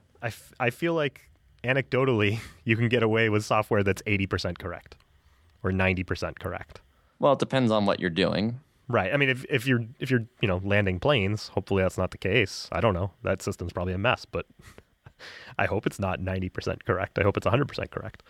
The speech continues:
Speaker 2: It ca-, it can be subtler than that, though. I mean, in this day and age, even just accidentally leaking somebody's personal information in a poor way can p-, potentially destroy their lives, or at the very least, significantly harm somebody.
Speaker 1: Right.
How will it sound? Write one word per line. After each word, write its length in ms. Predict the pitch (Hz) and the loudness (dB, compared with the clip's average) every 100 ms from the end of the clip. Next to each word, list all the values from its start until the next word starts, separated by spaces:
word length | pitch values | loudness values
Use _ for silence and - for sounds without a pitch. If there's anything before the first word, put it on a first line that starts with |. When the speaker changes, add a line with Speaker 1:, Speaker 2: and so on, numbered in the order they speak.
| - - - | -20 -18 -4
Speaker 2:
It 140 | 160 | -2
ca-, 120 | 185 - | 0 0
it 140 | 156 | 0
can 140 | 156 | 2
be 100 | 143 | 2
subtler 400 | 135 117 113 95 | 2 2 2 2
than 140 | 85 82 | 2 0
that, 180 | 82 78 | 0 -2
though. 300 | 90 82 80 | 2 2 2
I 80 | 98 | 2
mean, 380 | 98 95 95 - _ _ _ - | 4 4 2 -2 _ _ _ 2
in 80 | |
this 140 | 113 113 | 2 2
day 180 | 123 110 | 2 4
and 100 | 98 | 4
age, 240 | 101 90 - | 4 2 2
even 280 | 101 98 | 2 4
just 300 | 92 92 87 - | 4 2 2 -2
accidentally 500 | 92 - 95 95 95 | -2 0 2 2 2
leaking 400 | 87 92 - 92 | 2 0 2 0
somebody's 460 | - 90 90 87 82 | 2 2 2 0 -2
personal 380 | - 92 92 90 | 0 0 2 0
information 500 | 87 85 90 - 87 | 2 2 2 2 2
in 80 | |
a 60 | 85 | 0
poor 300 | - 87 85 | 0 2 2
way 260 | 87 85 87 | 4 2 2
can 280 | 87 87 | 2 2
p-, 80 | 82 - - | 2 -2 -6
potentially 720 | - - 104 107 87 85 73 - - | -8 -2 0 2 2 2 -2 -8 -6
destroy 340 | - - 92 90 | -4 0 2 2
their 140 | 76 | 2
lives, 540 | 80 87 107 78 78 | 2 4 2 0 0
or 80 | 92 | 0
at 100 | 78 | 0
the 60 | 85 | 2
very 180 | 90 92 | 2 4
least, 380 | 82 82 - - | 2 0 -4 -6
significantly 640 | - 87 87 - 85 - 80 | -2 2 2 2 0 -2 -2
harm 260 | 85 104 | 0 0
somebody. 460 | 101 82 76 85 107 - _ _ _ - | 2 0 0 0 -4 -10 _ _ _ -8
Speaker 1:
Right. 300 | 117 95 90 | -2 -2 -2